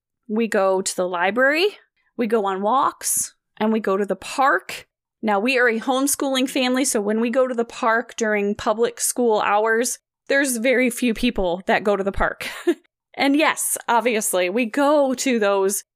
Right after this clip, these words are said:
parks where they're super busy and there's so many kids, but I find that to be very overwhelming because I have a little one, and she's very adventurous and brave, and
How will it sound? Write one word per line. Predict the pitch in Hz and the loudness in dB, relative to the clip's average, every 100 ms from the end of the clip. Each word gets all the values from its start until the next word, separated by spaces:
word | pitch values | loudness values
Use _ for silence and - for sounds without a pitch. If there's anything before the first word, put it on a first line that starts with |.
| _ | _
parks | - 202 - - - | -2 0 0 -6 -2
where | 208 196 190 - | 0 2 0 -2
they're | 208 233 220 | 0 2 2
super | - 320 302 302 233 | 2 2 2 2 2
busy | 262 226 220 | 2 0 0
and | 202 | 0
there's | 202 | 0
so | - 330 | 0 2
many | 320 277 | 2 0
kids, | 254 247 254 208 196 - _ _ _ | -2 0 2 0 -2 -10 _ _ _
but | 240 | -2
I | 226 330 | 0 -2
find | - 539 554 | -2 -4 0
that | 359 226 | 0 0
to | - | -4
be | 233 226 208 - | -2 0 -2 -4
very | 208 220 233 277 - | -2 2 2 0 -2
overwhelming | 220 233 233 202 190 202 233 247 | 0 2 0 0 0 0 0 0
because | 220 214 190 | -2 -2 -4
I | 190 | -4
have | 190 185 | -2 -2
a | 180 | 0
little | 254 381 294 | 2 2 2
one, | 294 285 285 - _ _ | 0 0 -2 -4 _ _
and | - 208 196 196 | -2 0 0 -2
she's | - 233 208 190 | -2 -2 -2 -4
very | 190 202 214 220 220 214 208 - | -4 0 2 2 2 0 -2 -2
adventurous | 208 202 247 277 - 262 247 240 - | -4 -2 0 0 0 2 2 2 0
and | 202 190 | -4 -2
brave, | 240 247 226 220 220 _ _ _ - | 0 2 0 -2 -4 _ _ _ -4
and | 202 190 190 | 0 0 0